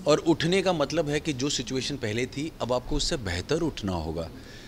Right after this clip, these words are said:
तो इस problem और इस तकलीफ़ से पहले वाले गौरव से भी बेह-, बेहतर गौरव बनने की चेष्टा है।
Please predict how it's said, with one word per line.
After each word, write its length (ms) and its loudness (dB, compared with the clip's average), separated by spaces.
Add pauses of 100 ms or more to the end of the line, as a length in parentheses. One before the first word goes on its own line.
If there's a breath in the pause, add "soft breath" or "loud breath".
(400 loud breath)
तो 260 8
इस 120 2
problem 540 8
और 100 4
इस 160 0
तकलीफ़ 340 -2
से 140 -2
पहले 460 2
वाले 240 6
गौरव 300 4
से 160 2
भी 140 2
बेह-, 400 0
बेहतर 360 2
गौरव 300 6
बनने 320 2
की 120 -4
चेष्टा 420 -2
है। 200 -4